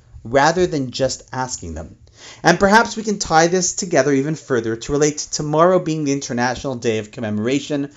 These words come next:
for the Victims of the Holocaust. So on that note,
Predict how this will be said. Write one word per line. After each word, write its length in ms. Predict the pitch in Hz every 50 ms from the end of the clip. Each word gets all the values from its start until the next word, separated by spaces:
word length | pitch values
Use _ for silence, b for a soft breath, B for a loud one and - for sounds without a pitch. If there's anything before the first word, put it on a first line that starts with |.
| B B B B
for 120 | _ - 143
the 80 | 135
Victims 480 | 123 127 151 151 - 151 127 120 113 117
of 80 | 110
the 60 | 110 104
Holocaust. 800 | - - 110 95 90 87 - - 87 82 73 - - - - _ B B B B B B
So 180 | - - 180 175
on 160 | 175 175 175
that 240 | 185 190 208 208 202
note, 320 | 196 196 196 202 160 B